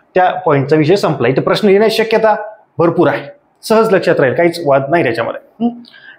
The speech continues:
जन्म अकरा एप्रिल अठराशे सत्तावीस, पुणे येथे झालाय. डेटवरती प्रश्न येऊन गेलेला आहे, पाठ पाहिजे. हं? पाठच पाहिजे. एरवी पण आपल्याला त्यांची date पाहि-, पाठ पाहिजे की अकरा एप्रिल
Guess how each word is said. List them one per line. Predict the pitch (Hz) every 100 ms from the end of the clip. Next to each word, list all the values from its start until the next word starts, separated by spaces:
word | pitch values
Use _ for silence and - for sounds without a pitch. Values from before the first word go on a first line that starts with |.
| 196
जन्म | 233 262 262 - - _ -
अकरा | 190 - 277 262
एप्रिल | 233 202 196 208 202 - - _
अठराशे | 160 180 208 180 185 180 -
सत्तावीस, | - 175 143 120 -
पुणे | - 180 175
येथे | 156
झालाय. | 160 143 143 - - _ -
डेटवरती | 185 190 170 170
प्रश्न | 160 147 - 143 139 -
येऊन | 135 202 240 220
गेलेला | 165 156 143
आहे, | 127 - - _ _
पाठ | 190 180 - - - -
पाहिजे. | 135 131 - - _ _ -
हं? | 233 240 - - _ -
पाठच | 160 175 -
पाहिजे. | 127 127
एरवी | 180 262
पण | 262
आपल्याला | 247 220 226
त्यांची | 220 214 214
date | 170 175 -
पाहि-, | 165 165 - -
पाठ | 147
पाहिजे | - 117 110
की | 143
अकरा | 147 - 254
एप्रिल | 240 240 254 262